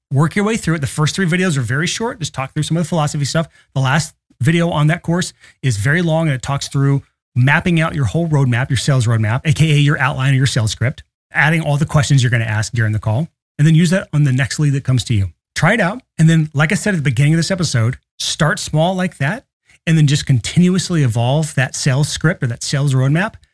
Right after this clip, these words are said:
Every time you do a call, several things need to change. That question didn't land. This question would have been better. The way I phrased that was weird. We need to add more questions about this. We need to X, Y, and Z,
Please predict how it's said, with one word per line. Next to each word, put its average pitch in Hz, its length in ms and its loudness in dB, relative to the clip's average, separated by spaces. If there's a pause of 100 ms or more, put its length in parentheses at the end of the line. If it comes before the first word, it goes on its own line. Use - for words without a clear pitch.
(120)
Every 151 180 2
time 160 220 2
you 135 60 2
do 131 140 0
a 120 60 -2
call, 151 300 -6
several 151 280 0
things 151 200 2
need 143 80 2
to 131 80 -2
change. 110 300 -6
That 135 140 -4
question 151 300 0
didn't 143 160 0
land. 113 300 -2
This 127 160 0
question 156 260 0
would 147 80 2
have 135 60 0
been 143 160 2
better. 113 240 -2
The 107 100 -4
way 127 160 2
I 139 60 2
phrased 143 260 0
that 143 100 -4
was 135 140 0
weird. 113 300 -2 (280)
We 143 100 4
need 160 80 4
to - 140 -2
add 147 200 2
more 151 180 4
questions 147 340 -2
about 135 200 -2
this. 127 360 -2 (240)
We 151 100 4
need 180 160 2
to 139 340 2 (200)
X, 190 240 0
Y, 180 200 0
and 165 160 2
Z, 117 200 0